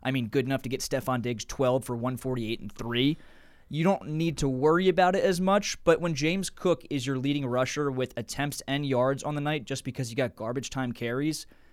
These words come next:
when you face a good team like that, it's going to become a problem. And you have to, you know, you have to pace an offense. You can't drop back and expect Stefon Diggs to be wide open every time,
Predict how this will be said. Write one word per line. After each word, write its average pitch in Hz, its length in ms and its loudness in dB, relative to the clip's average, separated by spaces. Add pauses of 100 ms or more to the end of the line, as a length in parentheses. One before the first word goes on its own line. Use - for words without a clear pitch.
(320)
when 131 220 -4
you 156 100 -2
face 165 320 0
a 160 60 0
good 143 200 0
team 170 240 0
like 127 260 -2
that, 120 320 0 (180)
it's 127 180 -6 (160)
going 151 340 2
to 143 140 -4
become 135 320 -2
a 117 60 -4
problem. 117 580 -4
And 117 400 -6
you 127 140 -10
have 143 280 2
to, 156 120 -4
you 139 160 -6
know, 113 80 -4
you 123 120 -2
have 160 180 2
to - 40 -10
pace 160 260 -2
an 113 60 -6
offense. 131 400 -6
You 113 60 -10
can't - 240 -8
drop 131 260 0
back 131 300 0 (260)
and 131 140 -2
expect 131 400 -2 (360)
Stefon 131 460 2
Diggs 131 220 0
to 113 60 -6
be 120 60 -4
wide 117 260 0
open 127 200 0
every 113 160 -4
time, 113 380 -4